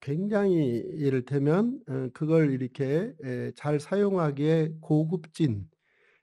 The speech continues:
에, 불의 상징입니다, 이게. 이게 잘못하면 타버리잖아요. 근데 숯불은 이게 뭔가 이렇게 소독도 되고, 어, 이 숯불에 구워 먹는다는 얘기는, 어, 어, 음식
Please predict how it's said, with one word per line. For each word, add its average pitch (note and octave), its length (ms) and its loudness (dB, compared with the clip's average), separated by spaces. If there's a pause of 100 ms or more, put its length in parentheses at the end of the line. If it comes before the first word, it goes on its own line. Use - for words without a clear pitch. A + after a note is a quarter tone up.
(200)
에, A#2+ 140 -6
불의 D3 320 4
상징입니다, A2+ 680 -4
이게. G#2 160 -14 (1120)
이게 - 180 -8
잘못하면 D#3+ 520 2
타버리잖아요. D3+ 680 -2
근데 A#2+ 180 -4
숯불은 A#3+ 560 -4 (160)
이게 F3 160 -6
뭔가 A3+ 420 -6
이렇게 G#3 380 -8 (380)
소독도 - 500 0
되고, C#3 560 -4 (880)
어, F#3 180 -4
이 D#3+ 300 2
숯불에 B3 460 6
구워 F3 220 4
먹는다는 C#3+ 520 4
얘기는, D3 320 -2 (360)
어, - 60 -10
어, C3+ 880 -4
음식 F3+ 460 2